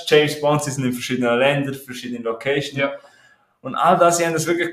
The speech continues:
Speaker 1: cool gefunden, jetzt auch wieder im dritten, wo, wo sie unbedingt ins College wollen und sie öffnen den Brief und sie kommen leider nicht in ein College. Und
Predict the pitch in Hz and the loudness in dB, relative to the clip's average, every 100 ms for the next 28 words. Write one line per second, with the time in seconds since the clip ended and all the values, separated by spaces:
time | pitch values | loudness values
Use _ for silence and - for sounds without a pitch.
0 | - 175 175 165 156 156 151 143 147 139 | 4 4 6 2 2 4 6 4 4 2
1 | 147 165 170 160 139 135 135 127 127 135 | 4 2 4 4 4 2 0 -2 -2 -2
2 | 131 127 120 123 123 - 151 156 156 156 | -4 -4 -4 -4 -4 2 6 8 8 4
3 | 147 147 139 123 135 135 127 123 113 - | 2 2 2 -4 -4 -4 -4 -10 -16 -16
4 | 139 151 151 151 127 127 127 123 123 120 | -4 6 6 6 0 -12 -4 -4 -2 -6
5 | 117 113 113 117 117 120 120 147 147 147 | 2 4 4 2 -6 -8 -2 2 4 4
6 | 147 - 110 | -2 -6 -14